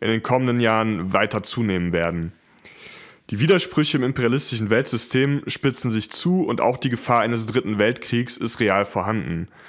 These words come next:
Egal, ob wir jetzt über Syrien, Afghanistan, die Ukraine oder Kurdistan und Palästina sprechen,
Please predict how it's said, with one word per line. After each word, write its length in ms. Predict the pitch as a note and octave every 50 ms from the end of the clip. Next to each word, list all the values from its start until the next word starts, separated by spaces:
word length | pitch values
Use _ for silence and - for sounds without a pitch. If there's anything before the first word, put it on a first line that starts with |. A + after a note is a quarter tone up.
| - - - - - - -
Egal, 240 | - A2 C3+ C3+ C#3+
ob 160 | C#3 C3+ -
wir 80 | C3+
jetzt 240 | B2+ A#2+ A#2 A#2+ -
über 320 | A#2 G#2 G#2 G2 F#2+ F#2+ G2+
Syrien, 600 | G#2 A#2 C3+ D3 C#3 A#2+ B2+ B2+ A#2+ A#2+ A#2 D#2+
Afghanistan, 800 | - - - B2 A2+ A#2 B2+ B2+ A#2+ - - B2 A#2 A2+ A2+ A#2
die 120 | A#2+ F#2+
Ukraine 760 | A2+ - - - - - C#3+ D3+ D3 C#3 C3+ C3+ C3+ C3 C3+ - - -
oder 200 | - G#2+ G2+ G2+
Kurdistan 420 | - C3+ C3+ A#2+ A2 - - G2+
und 140 | G#2 G2+ -
Palästina 480 | - G#2+ F2+ - - - D#3 D3 A2+ G#2+
sprechen, 580 | - - - - G2+ G#2 - - C3 C#3+ D#3